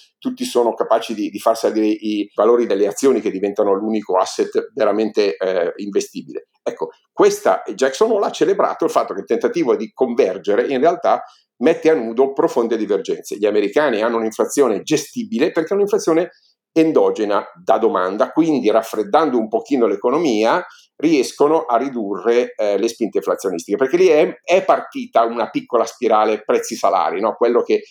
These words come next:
gli economisti chiamano essere proprio il motore dell'inflazione, quella degli anni settanta. Aumentano i prezzi, quindi aumentano i salari, quindi aumentano i prezzi, questa spirale alimenta l'inflazione. Interrompere questa spirale è molto importante e Fed lo ha capito tardivamente, ma lo ha capito e lo può fare.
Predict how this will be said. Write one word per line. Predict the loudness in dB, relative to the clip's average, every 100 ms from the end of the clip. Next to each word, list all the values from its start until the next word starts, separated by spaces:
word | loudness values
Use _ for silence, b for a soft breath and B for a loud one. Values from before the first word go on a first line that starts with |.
| B
gli | -2
economisti | 0 0 -2 -6
chiamano | -2 0 2 2 0
essere | 0 -4 -2
proprio | -4 -4
il | -6
motore | 0 2 2
dell'inflazione, | 0 -6 -10 -6 -6 -8 _
quella | _ 0 2
degli | 0
anni | -2 -4
settanta. | -6 -2 -2 -2 -6 -8 B B B
Aumentano | -2 -2 2 0
i |
prezzi, | 2 0 0 -4
quindi | -2 -2
aumentano | -2 -2
i | 0
salari, | 2 2 0 -2
quindi | -6 -4
aumentano | -4 -2 -2
i | 0
prezzi, | -2 -2 -6
questa | -4 -6
spirale | -2 2 2 2 2
alimenta | 0 -2 -6 -4
l'inflazione. | -6 -6 -8 -6 -8 -6
Interrompere | -6 0 2 2 0
questa | -2 -4 -6
spirale | 0 2 2 0
è |
molto | -4 -6 -8
importante | -6 -4 -4 -6 -4
e | -6
Fed | -2 -2 0 0
lo | 0
ha |
capito | 0 -4 -6 -8 0
tardivamente, | 0 0 0 0 -2 -6 -4
ma | -2
lo | -2
ha |
capito | -4 -12 -14 -8
e | -2
lo | -2
può | -2 -4
fare. | -4 -4